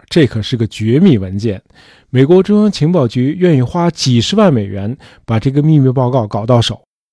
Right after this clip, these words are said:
那么中情局的特工分别在苏东阵营的两个薄弱环节，也就是南斯拉夫和波兰下手，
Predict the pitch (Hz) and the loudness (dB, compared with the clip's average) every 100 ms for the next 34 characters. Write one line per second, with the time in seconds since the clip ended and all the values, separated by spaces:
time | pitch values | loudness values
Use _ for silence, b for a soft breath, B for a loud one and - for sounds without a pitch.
0 | - 143 147 202 214 196 202 165 180 - | -6 0 0 2 0 2 0 2 0 0
1 | 160 139 180 180 - 170 151 151 127 117 | 0 0 -2 -2 -2 2 2 2 0 0
2 | 170 175 185 180 147 123 151 127 123 104 | -2 0 0 2 2 4 2 2 0 -2
3 | 107 151 143 123 131 117 107 113 104 101 | 0 0 2 2 2 0 -2 -4 -6 -10
4 | - - 113 117 117 104 113 151 180 175 | -12 -6 -4 -2 -4 -2 0 0 -2 -2
5 | 175 - 180 170 147 - 220 214 131 95 | -2 -4 -8 -6 -8 -4 0 2 2 -4
6 | 98 131 92 - | -8 -6 -6 -12